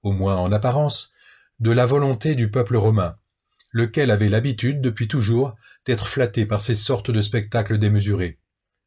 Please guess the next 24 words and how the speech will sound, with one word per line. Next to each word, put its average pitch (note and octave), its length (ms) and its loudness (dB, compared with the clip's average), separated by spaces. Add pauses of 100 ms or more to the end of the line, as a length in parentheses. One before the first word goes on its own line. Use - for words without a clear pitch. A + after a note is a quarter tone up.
(500)
Mais A#2+ 160 2
c'étaient C3 260 0
des C3+ 100 0
particuliers C#3 640 -2
qui A2+ 140 -2
avaient G#2 240 2
entretenu G#2+ 360 0
cette G#2 200 0
coutume A2 380 0
de G2 80 -2
faire G#2 200 -2
plaisir A#2 300 0
à G#2 40 4
leurs G2+ 180 2
concitoyens A#2 680 0 (220)
et G2 60 0
à F#2 80 2
leurs F#2 160 -2
compagnons A#2+ 480 -2 (280)
par A#2 140 -2
cette A2 220 0
profusion A#2 480 0
de A2+ 80 2
luxe, G#2+ 400 0